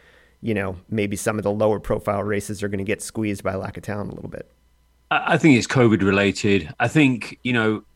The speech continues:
Speaker 2: once we, you know, make some more progress and, uh, you know, more vaccinations, we get things a little bit more under control. You know, the golden ticket series will spread out a bit. There'll be more races. Um, I think it, uh,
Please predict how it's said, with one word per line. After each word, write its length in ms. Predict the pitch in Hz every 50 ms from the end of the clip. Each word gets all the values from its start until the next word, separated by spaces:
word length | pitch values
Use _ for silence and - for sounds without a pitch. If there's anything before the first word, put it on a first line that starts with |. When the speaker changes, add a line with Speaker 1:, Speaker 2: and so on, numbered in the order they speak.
| _ -
Speaker 2:
once 360 | 117 123 127 113 101 - -
we, 140 | 123 117 113
you 460 | 110 113 110 107 104 107 - 131 120
know, 120 | 113 110
make 360 | 107 110 120 120 117 101 - -
some 180 | - - 117
more 220 | 113 120 120 113 -
progress 720 | - 127 120 113 110 101 110 110 107 107 104 - - -
and, 320 | 107 101 101 101 98 98
uh, 400 | 104 101 98 98 98 95 95 90 - _ _ _ _ _ _ _ _ - _ -
you 100 | 113 107
know, 80 | 107
more 260 | 101 110 120 120 117
vaccinations, 720 | 101 117 113 104 95 - 113 113 110 110 104 - 120 110 85 98
we 100 | 113 110
get 180 | 113 107 101
things 240 | - - 117 110 95
a 40 | 107
little 100 | 113 101
bit 80 | 110 104
more 140 | 107 110 107
under 160 | 104 101 104
control. 640 | - - 104 95 - - 117 110 107 107 104 104 107
You 60 | 117
know, 80 | 110 104
the 80 | 104
golden 320 | 90 123 120 113 113 107 92
ticket 380 | - - 127 - - 117 - _
series 480 | - - - 135 120 113 113 113 104 -
will 80 | 101
spread 280 | 90 - - 123 107 104
out 240 | 117 120 117 92 107
a 20 |
bit. 240 | 104 113 113 113 -
There'll 100 | 113 104
be 80 | 101 95
more 220 | 98 98 98 101
races. 680 | 110 117 120 113 - - - 120 113 110 101 - - - _ _ _ _ _ _ _ _ _ _ _ _ _ _ _ -
Um, 960 | - 104 104 104 104 101 101 101 98 98 98 98 95 95 95 95 95 90 87 - _ _ _ _ _ _
I 100 | - 110
think 440 | 120 - - 135 117 117 113 - -
it, 340 | 127 101 - _ - - -
uh, 580 | 117 104 101 101 101 101 98 98 95 95 127